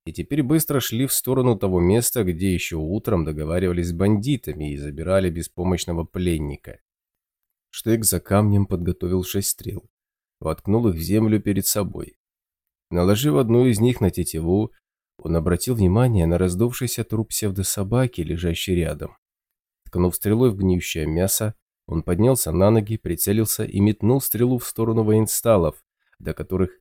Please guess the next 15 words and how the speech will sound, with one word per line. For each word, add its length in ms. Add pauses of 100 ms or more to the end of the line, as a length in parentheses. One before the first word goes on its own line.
(120)
оставалось 600
не 120
больше 340
трёх 260
десятков 480
шагов. 460 (800)
Один 340
из 100
них 160
слабо 320
вскрикнул 560
и 40
схватился 580
за 240
руку. 260